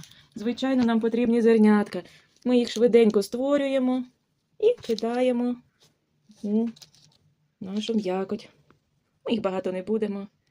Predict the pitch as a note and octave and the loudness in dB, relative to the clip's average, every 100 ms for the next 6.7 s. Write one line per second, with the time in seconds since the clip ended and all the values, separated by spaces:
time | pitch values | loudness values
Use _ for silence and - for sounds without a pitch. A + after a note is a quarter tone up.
0 | _ - G#3 G3+ - - - - - A#3 | _ -4 -4 -4 -6 -8 -10 -14 2 4
1 | A3+ A3+ A3 A#3+ A3+ F#3+ G3+ G#3+ A3 A#3 | 6 6 6 4 4 4 2 4 6 4
2 | A3+ - - - A3 G#3+ G3 G3+ G#3+ A3+ | 2 -6 -10 4 6 6 4 2 4 4
3 | B3+ G#3+ G#3+ G3+ G#3 G3+ F3 F3 F3 E3+ | 4 2 2 2 2 2 0 0 0 -4
4 | - - A3+ B3 A3 A3 A3+ C#4 C4+ G3+ | -8 4 4 6 6 6 4 2 0 -2
5 | F#3 - - _ A3+ A3 G#3 F#3 F3+ F3+ | -6 -10 -20 _ 2 6 4 4 0 0
6 | F3 F3+ F3 G3+ G#3+ G#3 F#3+ | 0 -2 0 0 0 0 -4